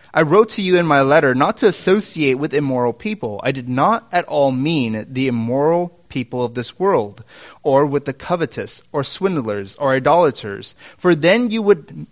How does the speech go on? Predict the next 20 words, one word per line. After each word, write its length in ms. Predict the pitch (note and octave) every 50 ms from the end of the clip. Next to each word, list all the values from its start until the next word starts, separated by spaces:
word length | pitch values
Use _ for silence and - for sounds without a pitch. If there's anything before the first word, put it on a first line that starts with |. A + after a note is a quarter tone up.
| _ _
have 260 | - - D3 C#3 D3 -
to 120 | - E3
go 280 | C#3 A#2 B2+ A#2 A#2+ - -
out 160 | E3 F#3+ A3+
of 140 | A3 F3 C3
the 100 | - A2+
world. 420 | G2+ G#2+ G2+ G2 G2 G#2+ - - - _ _ _ _ _ -
But 140 | C#3 C#3 -
actually, 680 | D3+ E3+ G#3+ - - - - C3 G#2 G#2 G2 G2+ G#2 - -
I 100 | C3+ C#3+
wrote 320 | C3+ B2 C#3+ F3 A3 G#3+
to 120 | - - G3
you 160 | F#3+ F#3+ F#3
not 340 | D3 B2+ D3 F3 G#3+ - -
to 100 | - A3+
associate 640 | A3 - - D#3+ D3 C#3 - - C#3+ C3 C3+ C3+ B2+
with 160 | C3+ C3 -
any 220 | C#3+ D3 F3 G3 F3+
so-called 560 | - - F3+ E3+ - - - F3 E3+ C#3 A#2+
brother 400 | B2 A#2 A2 A2 A2 A2 A2